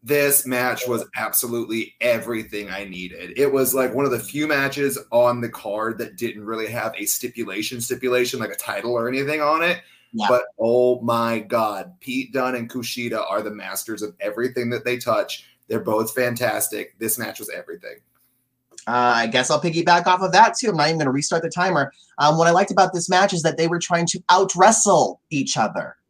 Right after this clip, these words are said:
Speaker 2: It was not a sports entertainment match. It was not a Tommy or a Joey <laughs> match. It was a, they tried to out-wrestle each other. And even though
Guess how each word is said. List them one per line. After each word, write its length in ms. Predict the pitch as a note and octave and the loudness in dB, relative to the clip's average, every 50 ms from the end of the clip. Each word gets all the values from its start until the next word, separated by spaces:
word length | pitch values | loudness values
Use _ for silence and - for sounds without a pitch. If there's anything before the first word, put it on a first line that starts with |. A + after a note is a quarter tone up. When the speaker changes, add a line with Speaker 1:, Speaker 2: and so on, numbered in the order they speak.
| _ _ _ - | _ _ _ -2
Speaker 2:
It 160 | D3+ D3 D3 | -2 -2 2
was 240 | D3+ D#3+ E3 E3+ D#3+ | 4 4 4 4 4
not 240 | F#3+ F#3+ F3+ F#3 F3+ - E3 | 4 4 4 4 4 2 -2
a 80 | E3 | -2
sports 380 | D3+ - - - G3 G3+ G3 G3+ | -2 -4 2 4 4 4 4 2
entertainment 460 | G#3 G3 F#3+ F3 G3 G3+ G#3 G3+ F3+ | 0 0 0 0 0 2 2 2 4
match. 220 | F#3 F3+ F3 F3 | 4 4 4 4
It 60 | F#3+ F#3 | 4 2
was 140 | G3 F#3 | 4 4
not 120 | G3+ F#3 F3+ | 4 4 2
a 40 | E3+ | 0
Tommy 440 | - - F#3 F#3+ F#3+ G3 F#3+ F#3+ F#3 | 2 2 4 4 6 6 4 4 4
or 160 | - F3 F3+ | 4 4 4
a 60 | E3+ | 4
Joey 300 | D3+ C#3+ F3+ G3+ G#3+ G#3 F3 | 4 6 8 8 8 6 6
<laughs> 80 | E3 | 4
match. 360 | D#3 E3 - F#3 F#3 - - - | 4 6 6 4 4 2 2 4
It 180 | G#3 G#3+ A#3 - | 4 4 6 8
was 220 | G#3 G3 G3 E3+ | 8 8 8 8
a, 260 | F3 D#3+ D#3 D#3 D#3 - _ _ _ _ _ _ _ _ | 6 4 4 2 -2 -8 _ _ _ _ _ _ _ _
they 100 | - E3+ | -4 -2
tried 240 | E3 - G3+ G3+ F#3+ | -2 2 2 2 2
to 80 | G#3 F3+ | 4 4
out-wrestle 460 | E3+ E3 D#3 E3+ F3+ E3+ - F#3 F#3 | 4 4 4 2 0 2 2 0 0
each 140 | E3 - E3 | 0 2 0
other. 220 | D3 C3+ C3+ C3 | 0 2 2 2
And 240 | A#2+ B2 C#3 C#3+ C3+ | 2 2 0 -2 -2
even 220 | D3 D#3 D3+ D#3 D3+ | -6 -4 -2 0 2
though 280 | D3+ D3 C#3 C3 A#2+ | 4 4 4 2 0